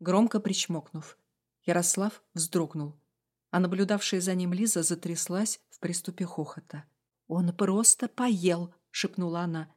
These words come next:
«Не надо так пугаться». «Я не пугаюсь, просто <clears throat> немного странно». «Ничего, ты привыкнешь, если будешь заходить к нам почаще». «А ты этого хочешь?»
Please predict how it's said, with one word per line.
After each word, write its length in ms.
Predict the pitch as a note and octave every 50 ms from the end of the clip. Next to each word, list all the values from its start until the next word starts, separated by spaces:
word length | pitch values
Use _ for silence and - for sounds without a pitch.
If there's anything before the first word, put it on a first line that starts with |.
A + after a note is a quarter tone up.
| _ _ _
«Не 120 | - G3+ G#3+
надо 320 | F#3+ F3+ G#3+ C4+ D4 E4
так 220 | E4 A3+ G#3+ G#3+
пугаться». 640 | - G#3 F#3+ F3 F#3 D#3+ D#3 - - - D#3 D3+ D3+ _ _ _ _ _ _ _ _ _ _ _ _ _ _ _ _ _ _
«Я 180 | - D#3 E3 D3+
не 140 | D#3+ E3 E3+
пугаюсь, 480 | - F#3 F3 G3 G#3+ F#3+ D3 D3 -
просто 500 | - - F3 E3 - - - D#3+ - - _ _ _
<clears throat> 160 | _ _ _ -
немного 920 | F3+ F3 F3+ E3 D#3+ E3 D#3+ F3 F3+ F#3 F#3 G3 G3 E3 F#3 F3+ F3+ - -
странно». 720 | - - - - - F#3 F3+ D#3 D3+ D3 C#3 C#3+ C#3 C3+ _ _ _ _ _ _ _ _ _ _ _ _ _ _ _ _ _
«Ничего, 420 | - E4 E4 - - A#3 F3 D3 D#3
ты 180 | - - A3
привыкнешь, 560 | G#3 - A#3+ C#4 E4+ F4 F4 A3 F#3 - - - - -
если 260 | A3+ A3 A3+ - -
будешь 320 | G#3+ G#3 G#3+ F3+ F#3 F3+ -
заходить 420 | G#3 G3 - G3+ G3 G#3+ C#4 -
к 80 | - -
нам 160 | F3+ F#3+ F#3
почаще». 600 | F3+ E3 D#3+ - - D3+ D3+ - - - C#3+ - _ _ _ _ _ _ _ _ _ _ _ _ _ _ _ _ _ _ _ _ _
«А 100 | - D#3
ты 320 | D3+ - - E3+ D#3+ - -
этого 500 | - D3+ D3 D3 D#3+ D3 D3 C#3+ C#3+ D3+ - _ _ _ _ _ _ _ _
хочешь?» 580 | _ - - F3+ G3 - - D#3+ - - -